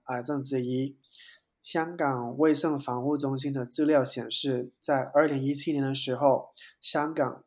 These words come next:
新增了大概五千六百三十五宗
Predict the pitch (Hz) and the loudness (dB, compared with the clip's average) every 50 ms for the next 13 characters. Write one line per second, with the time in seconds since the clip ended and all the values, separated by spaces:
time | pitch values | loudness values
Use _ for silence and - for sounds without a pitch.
0 | _ _ _ - - - 156 156 160 151 165 151 151 160 156 147 131 123 123 - | _ _ _ -4 -2 -2 -2 -2 0 0 0 2 2 2 2 2 2 2 0 -2
1 | 139 139 139 139 135 131 127 135 - 120 - - - 165 151 147 165 170 160 139 | -2 -2 0 -2 -2 -2 -4 -6 -8 -8 -8 -6 -4 -4 0 4 4 4 4 4
2 | 123 120 - - 143 139 139 - - 135 135 135 131 127 - - - 135 135 135 | 2 0 0 0 0 0 0 -2 -2 -2 -4 -4 -4 -4 -4 -2 0 0 0 0
3 | 139 139 | -2 -6